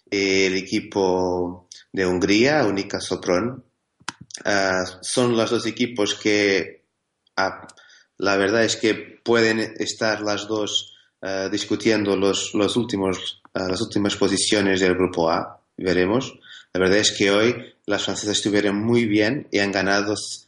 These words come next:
sin problemas a Sopron. Sopron, que es un equipo que, eh, tendrá problemas, eh, está de regreso a, a la competición, pero tendrá, eh, problemas, eh,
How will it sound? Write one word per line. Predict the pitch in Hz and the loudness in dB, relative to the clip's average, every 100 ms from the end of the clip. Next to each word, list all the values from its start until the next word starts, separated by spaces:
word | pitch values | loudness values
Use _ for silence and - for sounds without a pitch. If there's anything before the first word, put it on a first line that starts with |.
| _ - | _ -4
sin | - 120 | -2 0
problemas | 113 107 101 101 98 95 | 2 2 2 2 -2 -2
a | 92 | -2
Sopron. | - 87 92 92 | -2 -4 0 -2
Sopron, | 104 104 98 98 | -2 -2 -2 -2
que | - 90 95 | 0 2 2
es | 95 | 0
un | 90 | -4
equipo | 85 92 - 101 - - - - _ | -2 -2 0 -2 -4 -14 -20 -20 _
que, | - 92 101 120 | 0 2 4 4
eh, | - 90 85 - | 2 2 -2 -2
tendrá | 110 95 92 | -4 -2 -4
problemas, | - 90 85 85 92 107 - - | -4 -2 0 0 -2 -4 -6 -4
eh, | 87 85 85 85 - _ - - | -4 -2 -2 -4 -8 _ -12 -4
está | 107 - 98 | -2 0 2
de | 98 | 2
regreso | 101 95 110 110 110 92 90 | 2 2 2 2 -2 -4 -2
a, | 87 85 | -4 -4
a | 92 | -4
la | 92 | -4
competición, | - 90 92 90 - 95 104 - _ - _ - | -4 -6 -4 -4 -2 -2 -4 -10 _ -20 _ -2
pero | 98 98 | 2 2
tendrá, | - 107 101 98 95 - - | 2 0 2 2 0 -2 -10
eh, | 95 92 87 87 | -6 -4 -6 -4
problemas, | 98 85 85 85 90 - - - - - | -2 0 0 0 -4 -6 -10 -16 -20 -12
eh, | 95 92 90 | -6 -2 -2